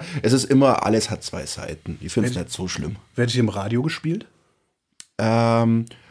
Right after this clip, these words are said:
Speaker 1: ja, allerdings in sehr gewählten Radiostationen. Also, ähm, in Augsburg hat's jetzt zum Beispiel Studentenradio für uns interessiert.
Speaker 2: Ja.
Speaker 1: Neulich hab ich auch mal gesehen, dass uns, äh, jemand, äh, völlig selbst entdeckt hat und in seinem Privatradio spielt.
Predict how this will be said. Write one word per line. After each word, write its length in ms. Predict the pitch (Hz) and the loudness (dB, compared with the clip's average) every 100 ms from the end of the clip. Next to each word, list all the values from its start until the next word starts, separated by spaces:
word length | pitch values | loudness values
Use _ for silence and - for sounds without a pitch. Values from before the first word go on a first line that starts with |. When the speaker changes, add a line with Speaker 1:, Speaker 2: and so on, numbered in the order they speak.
| - _ | -20 _
Speaker 1:
ja, 520 | 117 110 123 120 151 | 0 4 4 6 4
allerdings 480 | - 143 139 135 - | 4 2 4 2 0
in 100 | 127 | -2
sehr 220 | 117 139 | 0 0
gewählten 420 | 131 113 117 120 110 | 0 0 0 2 0
Radiostationen. 960 | 92 92 92 - 85 - 82 80 82 | 0 0 -2 -2 -4 -2 -2 0 -2
Also, 500 | - 98 110 107 107 - | -2 -2 2 4 2 2
ähm, 800 | 107 104 104 101 78 - 90 - | 4 6 4 2 -2 -4 -4 0
in 120 | 107 | 2
Augsburg 340 | 92 - 139 123 | 4 4 2 2
hat's 140 | 104 | 2
jetzt 160 | 101 - | 0 2
zum 80 | |
Beispiel 200 | 98 - | 2 2
Studentenradio 600 | 95 - 175 180 151 147 147 | 0 2 4 4 4 4 2
für 140 | 147 | 4
uns 180 | 139 135 | 4 2
interessiert. 480 | 127 131 - 143 240 | 0 -2 4 4 4
Speaker 2:
Ja. 140 | 190 - 156 - | 2 0 -6 0
Speaker 1:
Neulich 340 | 110 120 131 - | 4 6 4 4
hab 160 | - | 4
ich 80 | 113 | 4
auch 60 | 107 | 4
mal 200 | 113 104 | 4 2
gesehen, 320 | - 120 127 | 2 2 4
dass 240 | 107 104 | 2 2
uns, 280 | 104 101 - | 2 2 0
äh, 440 | - 98 95 98 | -2 2 2 0
jemand, 600 | - 101 107 101 101 - | 2 2 4 4 2 -2
äh, 340 | - 98 95 90 | -4 -2 0 0
völlig 540 | - - - 117 120 | -4 -4 2 2 2
selbst 400 | - 180 190 - | 4 4 4 2
entdeckt 400 | 139 131 139 - | 0 2 0 0
hat 160 | 131 127 | 0 2
und 120 | 107 | 2
in 100 | 110 | 2
seinem 200 | 110 104 | 2 2
Privatradio 840 | 110 101 98 110 113 110 113 113 | 2 4 4 4 4 4 4 2
spielt. 440 | 110 - 117 117 | 0 2 4 4